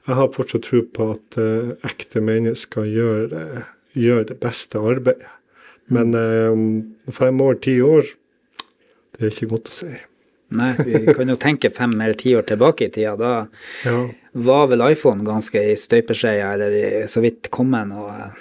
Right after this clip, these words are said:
Speaker 2: så det har jo, det har jo skjedd ting. Eh,
Speaker 1: Ja
Speaker 2: til,
Speaker 1: da.
Speaker 2: ja.
Speaker 1: Og, eh, og så er det jo spørsmålet, blir, blir, blir mange, eh, mediefolk og kunstnere og sånn, blir de rett og slett overflødige?
Speaker 2: Mm.
Speaker 1: Hva vil skje? Og sånn der, vil du,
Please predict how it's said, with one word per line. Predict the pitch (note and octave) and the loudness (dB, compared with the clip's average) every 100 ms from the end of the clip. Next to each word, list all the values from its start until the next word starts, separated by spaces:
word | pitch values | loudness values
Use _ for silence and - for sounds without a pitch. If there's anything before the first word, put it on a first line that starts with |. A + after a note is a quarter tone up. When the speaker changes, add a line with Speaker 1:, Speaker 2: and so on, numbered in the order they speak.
| - | -16
Speaker 2:
så | - A2+ | -6 0
det | A2+ | 4
har | D3+ | 6
jo, | B2 A2 | 6 4
det | G2 | 2
har | C3 F3+ | 6 6
jo | |
skjedd | - E3 A#2 | 8 4 4
ting. | G#2 G2+ - - - - | -4 -6 -18 -20 -16 -10
Eh, | G2+ | -2
Speaker 1:
Ja | C#3+ C3+ | 4 4
Speaker 2:
til, | B2+ | 4
Speaker 1:
da. | A#2+ G#2+ | 2 -2
Speaker 2:
ja. | A#2 A2+ _ _ _ _ | -12 -16 _ _ _ _
Speaker 1:
Og, | C3+ B2+ B2+ | 6 8 8
eh, | B2 B2 B2 B2 B2 C3+ | 6 4 4 2 0 0
og | D#3 | 0
så | D#3 | 2
er | B3+ | 6
det | A#3+ | 4
jo | - | 6
spørsmålet, | E3+ D#3 B2+ | 2 4 4
blir, | C#3+ D3 | 4 2
blir, | C3+ D#3 F3 C3+ D3+ C3+ D#3 C#3 C3 | 2 4 6 4 2 0 0 -8 0
blir | C#3+ | 4
mange, | D#3+ C3+ E3+ D#3 | 4 4 4 4
eh, | B2+ A#2 A#2 A#2 A#2 A#2 A#2 A#2 B2 D3 D#3 D#3 D3+ D3+ C#3+ | 2 2 2 2 2 0 -4 -12 -12 -14 -20 -20 -20 -18 -2
mediefolk | A#2 A#2+ C#3+ D#3 E3+ D#3 - A#2+ - - | 2 4 4 4 2 0 2 0 0 -6
og | A2 | -4
kunstnere | B2+ D3 - - A#2 | 0 0 -2 -2 0
og | A2+ | 0
sånn, | - A2+ | 0 0
blir | A#2 | 2
de | A#2+ | 2
rett | A#2 | 0
og | A#2+ | 2
slett | B2 A#2 | 0 0
overflødige? | G3+ B2+ D3+ C#3 G2 - A#2+ B2 - - _ _ _ _ _ | 0 2 2 0 -6 0 2 2 -4 -20 _ _ _ _ _
Speaker 2:
Mm. | C#3 C3 | -2 0
Speaker 1:
Hva | A2+ C3 | 2 2
vil | B2+ | 0
skje? | - F3 F3 B2 | 0 2 4 4
Og | A#2 | 0
sånn | A#2 B2 | 0 0
der, | B2 | 2
vil | A#2+ C3+ | 2 0
du, | C3 | 0